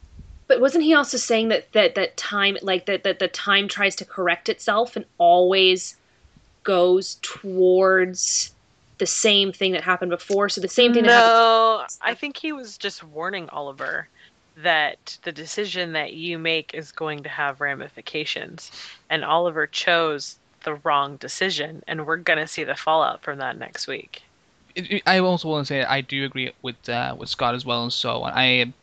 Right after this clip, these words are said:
Speaker 3: you know, and like I said, people, you know, to listeners out there, you know that I'm, you know, I have, I'm not, and never will be, you know, a fan of Felicity. But I will say this: this kind of conflict and so on, because, you know, look,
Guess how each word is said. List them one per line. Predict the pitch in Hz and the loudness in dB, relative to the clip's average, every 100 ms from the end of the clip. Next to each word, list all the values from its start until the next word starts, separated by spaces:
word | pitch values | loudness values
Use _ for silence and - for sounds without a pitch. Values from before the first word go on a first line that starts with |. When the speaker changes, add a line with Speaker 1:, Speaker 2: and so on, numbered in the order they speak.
| _ - - - | _ -20 -20 -4
Speaker 3:
you | 190 | 2
know, | 170 | 4
and | 156 | 4
like | 160 | 2
I | 151 | 0
said, | 139 | -2
people, | - 202 196 | -2 -2 0
you | 180 | -2
know, | 87 - _ _ _ _ _ - _ _ | -4 -14 _ _ _ _ _ -20 _ _
to | 208 | 4
listeners | 196 170 - | 4 4 0
out | 131 | 0
there, | 131 | -2
you | 143 185 | -2 0
know | 156 | 0
that | 139 - | -2 -2
I'm, | 135 131 131 127 127 - | 0 2 2 0 -4 -8
you | 147 | -6
know, | 123 110 | -4 -4
I | 127 | -4
have, | 127 131 131 135 - _ - | -2 -2 -4 -6 -16 _ -4
I'm | 139 135 | -2 -2
not, | 123 135 160 - | -2 -2 -6 -6
and | - | -4
never | 135 127 | -2 -2
will | 123 131 127 - | -4 -6 -6 -6
be, | |
you | 120 113 123 | -8 -6 -6
know, | 120 104 120 | -6 -6 -10
a | |
fan | 117 107 123 | -8 -6 -6
of | |
Felicity. | 127 117 123 131 | -8 -8 -6 -6
But | 123 220 226 254 - | -2 2 2 2 0
I | 160 | 0
will | 190 | -2
say | - 185 | -4 -4
this: | 170 190 151 139 | 0 0 -2 -2
this | 165 190 - - - _ - _ _ _ - | 0 0 -2 -12 -18 _ -20 _ _ _ -4
kind | - 170 | 0 0
of | 143 | -2
conflict | - 151 147 139 | -4 -2 -2 -2
and | 131 | -2
so | 135 | -2
on, | 127 | -2
because, | 135 151 151 | -2 -2 -2
you | |
know, | 147 | -2
look, | 165 - - | -2 -4 -10